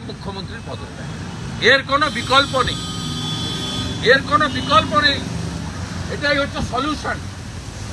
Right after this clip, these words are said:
চার তারিখের পর থেকে যে ছবিগুলো এসছে, আড়াল করবেন কি করে? কোচবিহারের ছবি আড়াল করবেন কি করে?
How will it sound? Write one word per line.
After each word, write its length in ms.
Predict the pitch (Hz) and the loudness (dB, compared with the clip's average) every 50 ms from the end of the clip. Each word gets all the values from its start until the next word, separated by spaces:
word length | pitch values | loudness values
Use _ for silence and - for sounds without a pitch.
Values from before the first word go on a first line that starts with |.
| - - - - - - - - - - - - - - - - - - | -8 -8 -8 -8 -6 -6 -6 -8 -8 -8 -8 -8 -8 -8 -8 -8 -2 4
চার 160 | 202 208 240 - - - | 6 6 6 4 2 4
তারিখের 360 | 269 269 269 285 277 294 285 254 - | 4 6 4 4 2 2 2 2 0
পর 100 | - 233 254 - - | -6 -6 -4 0 2
থেকে 240 | 294 294 311 330 311 | 2 4 4 4 4
যে 120 | 311 285 - - | 4 4 4 4
ছবিগুলো 520 | 240 269 294 277 247 277 269 262 262 247 | 2 2 2 2 0 2 4 6 6 6
এসছে, 280 | - - - - - - - - - - - - - - - - - - | 6 4 -2 -8 -8 -8 -6 -8 -8 -8 -8 -8 -6 -6 -6 -4 2 4
আড়াল 320 | - 214 262 302 320 320 | 6 8 8 8 6 4
করবেন 440 | - 320 311 302 311 311 302 294 285 | 4 4 4 6 6 4 2 2 0
কি 140 | - 294 277 | -2 -2 2
করে? 240 | - 294 285 254 - - - - - - - - - - - - - | 4 4 4 4 4 -2 -8 -10 -12 -12 -12 -12 -12 -12 -10 -2 2
কোচবিহারের 640 | 247 254 262 - 262 294 285 269 277 294 285 285 285 277 - | 4 4 4 4 2 4 6 6 6 6 6 2 2 0 -2
ছবি 200 | 226 262 285 294 | -4 -2 2 2
আড়াল 320 | 277 254 262 269 277 277 240 - | 2 2 2 0 -2 -4 -2 -2
করবেন 300 | 269 254 254 247 247 233 - | 0 0 0 -2 -4 -6 -6
কি 60 | - 202 - | -12 -12 -12
করে? 160 | 175 156 | -12 -12